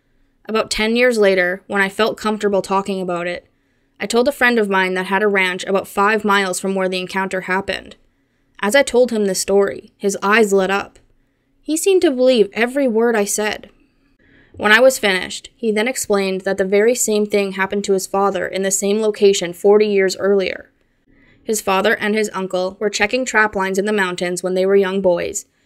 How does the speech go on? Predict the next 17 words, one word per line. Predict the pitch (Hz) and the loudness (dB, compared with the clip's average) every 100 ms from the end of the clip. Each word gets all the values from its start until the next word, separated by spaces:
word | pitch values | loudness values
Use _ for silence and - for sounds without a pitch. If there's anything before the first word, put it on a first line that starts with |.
| _ | _
and | - | -6
got | 220 208 | -2 -2
caught | - 208 | 0 0
in | - | 0
a | 254 | -6
storm, | - 208 196 180 | -4 -2 0 -2
and | - | -4
it | 185 | -2
was | 185 185 | -2 0
very | 190 202 185 | 2 2 0
dark. | 180 82 53 - _ _ _ _ _ _ - | -2 -8 -12 -16 _ _ _ _ _ _ -4
As | 226 | 0
they | 277 | 2
got | 262 233 | 4 2
off | 226 - | 0 -2
the | |
trail, | 226 208 190 185 | 0 2 2 2